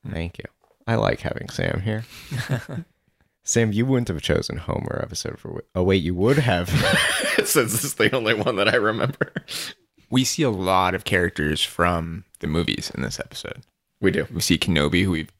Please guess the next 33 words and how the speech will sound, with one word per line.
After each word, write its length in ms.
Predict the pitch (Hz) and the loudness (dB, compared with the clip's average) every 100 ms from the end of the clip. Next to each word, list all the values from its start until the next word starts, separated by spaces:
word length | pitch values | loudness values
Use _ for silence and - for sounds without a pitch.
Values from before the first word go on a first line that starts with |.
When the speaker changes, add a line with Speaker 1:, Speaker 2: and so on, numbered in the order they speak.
| - | -4
Speaker 2:
we've 140 | - - | -4 0
touched 260 | - - | -2 -2
on. 260 | - 73 131 _ _ - | -6 -6 -12 _ _ -4
We 100 | 104 | -2
see 240 | - - _ _ - | -2 -12 _ _ -4
Padme, 320 | 98 101 98 53 - - _ - | 0 2 2 -2 -4 -12 _ -8
Speaker 3:
Mm-hmm. 140 | 101 | 0
Speaker 2:
who 60 | 120 | 2
I 80 | 110 | 2
probably 340 | - 139 165 | 2 0 2
wouldn't 220 | 131 120 | 2 2
have 100 | 107 | 2
recognized 560 | 92 85 73 57 50 - | 2 2 2 0 0 -2
if 140 | 76 | 0
I 120 | 92 62 | 2 2
was 140 | - | 2
like, 320 | 67 62 - _ _ _ | -4 -4 -12 _ _ _
"This 220 | 104 110 | 0 2
makes 340 | 113 98 - | 2 0 0
sense 360 | - 98 80 - | 2 2 2 -2
if 180 | - - | -4 -8
it's 160 | 67 | -14
Padme," 520 | - - 73 64 57 - _ _ _ - | -10 -2 -2 -2 -6 -8 _ _ _ -10
'cause 120 | - | -4
she 180 | - - | -4 -4
looks 280 | - - - | -10 -14 -14
pretty 180 | - | -14
different 300 | - - - | -14 -16 -18
and 160 | - 73 | -16 -16
sounds 220 | - - | -12 -10
pretty 120 | - | -4
Speaker 1:
What? 160 | 76 101 175 | 2 2 2
Speaker 2:
different. 240 | - - | -2 -12